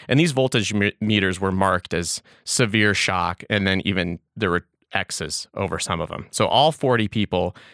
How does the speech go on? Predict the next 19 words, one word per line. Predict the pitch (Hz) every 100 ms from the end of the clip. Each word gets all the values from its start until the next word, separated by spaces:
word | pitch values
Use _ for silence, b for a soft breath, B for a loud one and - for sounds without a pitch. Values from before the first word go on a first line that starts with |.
| B
continued | - 107 147 139 135 -
on | 107 113
with | 127
the | 135
experiment | 127 - 104 90 85 85 - b b b _
after | 101 107 - 123 117 120 135 _
the | - 127
learner | 110 104 95 92 -
asked | 90 - 101
them | 90
to | -
quit. | - - - - - b b
So | - 123 117
the | 120
learner | 147 151 123
then | 113 113 110 -
acted | 113 107 - 98
out | 92
even | 104 98 90